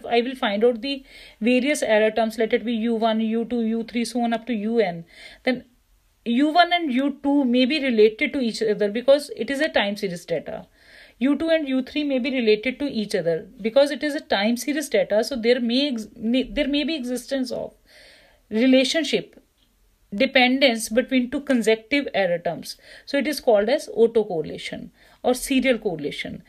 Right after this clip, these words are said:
This may affect the results of regression. So we avoid that there should not be any autocorrelation. And autocorrelation can be detected through, through various methods. One of the method is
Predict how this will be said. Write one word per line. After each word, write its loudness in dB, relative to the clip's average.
This -4
may 2
affect -2
the 0
results -2
of -2
regression. 0
So -2
we 0
avoid 4
that 2
there 2
should -4
not 0
be -6
any -2
autocorrelation. -4
And 0
autocorrelation 0
can 2
be 0
detected 2
through, -4
through -2
various 0
methods. -6
One 0
of -6
the -6
method -2
is -8